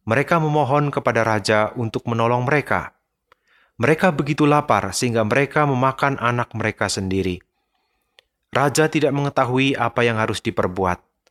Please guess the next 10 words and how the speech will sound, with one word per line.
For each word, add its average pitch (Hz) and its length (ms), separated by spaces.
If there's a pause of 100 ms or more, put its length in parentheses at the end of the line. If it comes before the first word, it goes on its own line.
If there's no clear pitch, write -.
(440)
Ia 156 160
marah 156 560
karena 110 240
Allah 143 400
tidak 135 320
menyelamatkan 123 640
mereka 113 560
dari 110 240
tentara-tentara 120 880
Syria. 127 480